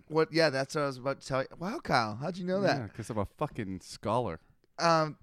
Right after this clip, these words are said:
Speaker 1: Deuteronomy was the first book written. Like, if you were to go chronologically,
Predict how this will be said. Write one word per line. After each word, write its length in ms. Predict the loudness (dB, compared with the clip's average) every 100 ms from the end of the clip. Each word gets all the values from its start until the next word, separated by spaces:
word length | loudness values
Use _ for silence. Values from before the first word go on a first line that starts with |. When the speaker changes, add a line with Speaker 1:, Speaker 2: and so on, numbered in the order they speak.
| -4
Speaker 1:
Deuteronomy 580 | -2 2 4 4 2 2
was 180 | 2
the 80 | -2
first 560 | -2 4 4 4 0 4
book 360 | 4 4 -2 -20 -20 _ -20 -16 -6
written. 500 | 4 4 4 -4 -6
Like, 200 | -6 -6
if 200 | -8 -2
you 140 | 0
were 100 | 2
to 60 | 2
go 200 | 0 0
chronologically, 840 | 0 0 0 -2 -2 0 0